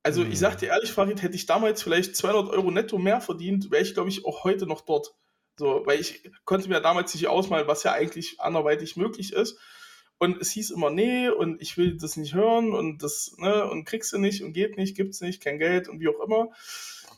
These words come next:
Speaker 1: Und, äh, ja, und dann irgendwie bin ich dann zu der Entscheidung gekommen, die Kündigung zu schreiben. Das habe ich natürlich erst gemacht, als ich dann eine andere Arbeitsstelle hatte.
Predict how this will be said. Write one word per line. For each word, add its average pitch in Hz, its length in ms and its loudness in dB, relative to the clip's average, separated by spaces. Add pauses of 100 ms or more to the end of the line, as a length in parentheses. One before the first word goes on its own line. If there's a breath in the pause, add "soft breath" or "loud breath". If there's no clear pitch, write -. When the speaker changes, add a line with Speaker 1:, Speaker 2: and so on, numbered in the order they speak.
(140)
Speaker 1:
Und, 180 560 4
äh, 170 180 6
ja, 214 300 4
und 170 200 0
dann 202 220 2
irgendwie 220 320 0
bin 208 160 -2
ich 202 120 -2
dann 196 500 2
zu - 100 -8
der 175 120 2
Entscheidung 196 320 2
gekommen, 196 260 2
die 196 80 -2
Kündigung 196 360 0
zu 160 120 -4
schreiben. 226 480 2
Das 151 160 -6
habe 160 120 0
ich 170 60 -8
natürlich 156 380 -6
erst 160 240 0
gemacht, 160 260 -2
als 147 180 0
ich - 120 -8
dann 143 160 0
eine - 120 0
andere 151 280 0
Arbeitsstelle 135 560 2
hatte. 220 400 0